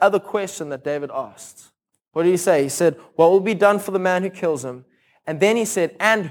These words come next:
who is this uncircumcised Philistine who defies the armies of the living God?"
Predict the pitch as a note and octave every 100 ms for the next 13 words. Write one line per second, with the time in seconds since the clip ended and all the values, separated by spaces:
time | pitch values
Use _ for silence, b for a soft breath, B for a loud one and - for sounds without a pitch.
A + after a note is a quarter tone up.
0 | - A3 C#4 C4 - A#3+ A#3 E3 D#3 F#3+
1 | D#3+ - - E3 F#3+ E3+ F#3 F#3 E3 D3
2 | D3+ C#3 - D3+ C#3+ - C3+ C3 b b
3 | - E3 D3+ - F#3 F#3 F#3 E3 - D#3
4 | D#3 C#3 B2 - C3+ B2+ B2 - _ _
5 | _ - B2+ B2+ B2 B2 B2 A#2